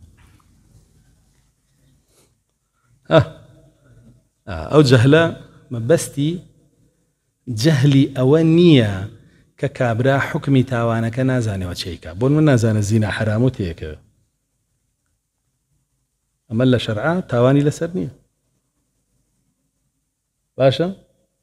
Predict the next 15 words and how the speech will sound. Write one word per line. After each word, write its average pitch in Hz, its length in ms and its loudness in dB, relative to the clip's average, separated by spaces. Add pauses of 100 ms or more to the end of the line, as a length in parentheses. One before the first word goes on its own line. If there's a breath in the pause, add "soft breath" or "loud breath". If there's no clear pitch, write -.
(800)
من 208 120 2
نازانێ. 120 460 2 (1800)
جاهیلە 185 500 6
بە 127 120 2
حکمەکەی. 98 440 -12 (2250)
کەواتە 131 200 2
مەبەستی 185 300 4
چ 156 80 -6
جەهلێکە؟ 98 500 0 (1700)
مەبەستی 143 600 6 (120)
ئەو 196 140 4
کەسەیە 123 500 -2
لە 120 220 -2
حاڵی 151 340 2 (100)
تاوانەکەیە 110 760 -4